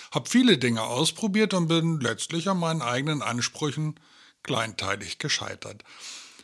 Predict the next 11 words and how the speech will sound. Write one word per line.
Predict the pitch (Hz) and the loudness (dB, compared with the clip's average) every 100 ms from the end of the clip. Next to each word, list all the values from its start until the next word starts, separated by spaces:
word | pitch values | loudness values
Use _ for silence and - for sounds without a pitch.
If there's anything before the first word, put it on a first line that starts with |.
| - | -16
Habe | - 127 147 | 2 4 6
den | 143 139 | 4 4
Produktivitätswahn | 123 139 127 - 147 147 120 160 185 - 156 143 | 2 0 0 -2 -2 -2 0 2 2 2 2 2
in | 135 113 | 2 2
detaillierten | 135 160 151 135 135 135 120 | 0 0 0 2 0 -2 -2
Tabellen | 127 117 117 123 147 135 | 0 0 0 0 0 0
gelebt | 123 120 123 135 131 | 2 4 2 0 -2
und | 117 | 0
das | 117 - | 0 0
versprochene | 113 - - 110 123 117 | 0 -2 0 -2 -2 -2
Zeitparadies | - 123 123 123 117 117 127 123 - | 0 0 0 0 0 0 -2 -2 -4